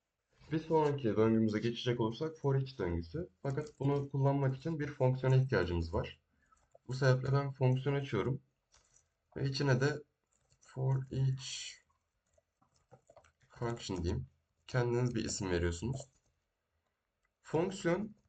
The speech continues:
üç tane parametre alır. Fakat bunların hangisini kullanacağız tabii ki de size kalmış. İlk parametremiz value, ikinci parametremiz index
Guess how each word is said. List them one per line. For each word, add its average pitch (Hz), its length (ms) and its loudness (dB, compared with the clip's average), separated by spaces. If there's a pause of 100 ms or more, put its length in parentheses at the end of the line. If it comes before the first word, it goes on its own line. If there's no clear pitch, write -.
(800)
üç - 200 -2
tane 131 300 4
parametre 127 460 6
alır. - 380 -4
Fakat 135 340 -2
bunların 123 280 4
hangisini 120 580 2
kullanacağız 107 560 -2
tabii 113 260 -6
ki - 100 -16
de 123 60 -6
size 120 260 -2
kalmış. 101 460 -4 (1000)
İlk 156 420 -2
parametremiz 101 760 2 (100)
value, 120 340 2 (1040)
ikinci 135 360 0
parametremiz 101 800 0
index 147 640 2